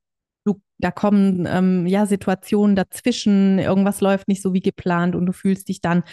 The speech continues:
relativ schnell entmutigt und zweifelst eben auch an deinen Fähigkeiten. Und es führt wirklich zu so einem Frust und zu einem Gefühl, dass es, du gescheitert bist,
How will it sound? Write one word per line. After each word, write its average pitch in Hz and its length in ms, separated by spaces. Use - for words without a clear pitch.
relativ 185 460
schnell 180 280
entmutigt 208 720
und 165 140
zweifelst 196 580
eben 160 220
auch 165 260
an 165 120
deinen 160 240
Fähigkeiten. 165 920
Und 175 280
es - 160
führt 175 240
wirklich 165 260
zu 160 160
so 156 80
einem 156 200
Frust - 640
und 160 360
zu - 120
einem 165 280
Gefühl, 185 360
dass 165 200
es, 151 100
du 170 120
gescheitert 190 720
bist, - 280